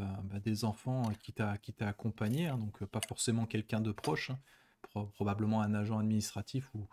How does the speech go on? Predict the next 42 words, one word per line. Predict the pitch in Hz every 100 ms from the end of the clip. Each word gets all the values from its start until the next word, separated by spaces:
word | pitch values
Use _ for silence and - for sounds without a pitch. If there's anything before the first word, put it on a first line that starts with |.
| _ _ _
ou | 127
ce | -
genre | 113 107
de | 117
choses. | 110 180 175
Donc | 127 120 - -
toi, | 160 165
on | 127
va | 120
dire | 139 147
que | -
les, | 117
les | 117 110 123
au |
revoir, | 117 120 131 151 117 104 - - - _ 117
euh, | 104
même | 110 117
si | -
ça | 123 117
t'embête | - 123 135
probablement | - 123 120 123 135 135
d'avoir | 110 110 107
été | 101 117 117 127
exilé | 107 117 120 117
comme | 110
ça, | - 156 160 - _ _ _ _ _ _ _ _ -
ça | - - - - - - 113
passe. | 175 196 - 139
Il | 127
est |
comment | - 139 139
ton, | 135 123 123
le | 120
mood | 127 135 135
de | 123 123
ton, | 123 135
de | 123
ton | 117 127
chaton | - 113 131 123
là | 117
ce | -
soir ? | - 120 117